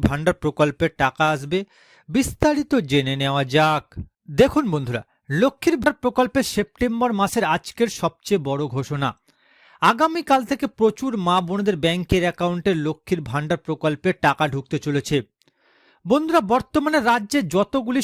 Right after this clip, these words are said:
সরকারি প্রকল্প চালু রয়েছে, তার মধ্যে অন্যতম জনপ্রিয় প্রকল্প লক্ষ্মীর ভাণ্ডার। কিছুদিন আগে লক্ষ্মীর ভাণ্ডার প্রকল্পের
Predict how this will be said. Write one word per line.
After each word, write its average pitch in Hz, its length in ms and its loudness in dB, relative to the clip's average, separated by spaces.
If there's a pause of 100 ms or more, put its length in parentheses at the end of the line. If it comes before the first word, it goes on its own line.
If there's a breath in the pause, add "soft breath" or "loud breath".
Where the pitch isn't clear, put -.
সরকারি 208 340 2
প্রকল্প 208 500 -2
চালু 170 320 0
রয়েছে, 202 320 -2
তার 156 300 2
মধ্যে 170 300 0 (140)
অন্যতম 180 420 -2 (180)
জনপ্রিয় 170 480 -2
প্রকল্প 156 440 -2 (560 soft breath)
লক্ষ্মীর 175 520 2
ভাণ্ডার। 143 460 2 (680)
কিছুদিন 311 400 2
আগে 269 260 -2
লক্ষ্মীর 226 480 -2
ভাণ্ডার 220 360 0
প্রকল্পের 214 460 0